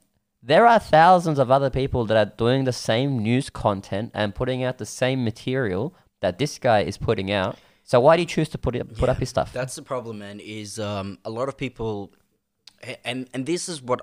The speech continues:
Speaker 2: I'm more concerned with, is they share before they read up on it. So they would read something, if it was a tweet or an Insta post, and they're like, "Haha, yeah, that made me laugh. Oh, that's so true."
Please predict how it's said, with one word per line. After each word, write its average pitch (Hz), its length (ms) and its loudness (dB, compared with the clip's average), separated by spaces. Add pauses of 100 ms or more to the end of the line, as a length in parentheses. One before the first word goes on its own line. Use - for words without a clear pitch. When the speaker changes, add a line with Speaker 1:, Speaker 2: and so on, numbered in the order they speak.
Speaker 2:
I'm 120 460 -4 (400)
more 110 400 -8
concerned 107 480 -12
with, 95 180 -14 (100)
is 98 220 -16
they 107 160 -10
share 127 520 -2
before 107 680 -8
they 95 240 -14 (120)
read 101 460 -14
up 95 160 -16
on 120 120 -12
it. 165 100 -18 (320)
So - 180 -6
they 127 200 -2
would 113 300 -8 (120)
read 139 320 -8
something, 95 560 -10 (240)
if - 180 -18
it - 80 -14
was 90 300 -16
a 87 60 -20
tweet 120 520 -6 (160)
or 90 140 -16
an 92 80 -18
Insta 110 300 -14
post, 95 360 -12
and 110 120 -14
they're 127 60 -8
like, 143 220 -10
"Haha, 170 440 -4
yeah, 127 160 -2
that 127 200 0
made 143 220 -4
me 120 80 -4
laugh. 117 340 0 (260)
Oh, 113 120 -4
that's 180 240 0
so 151 160 -2
true." 156 420 -4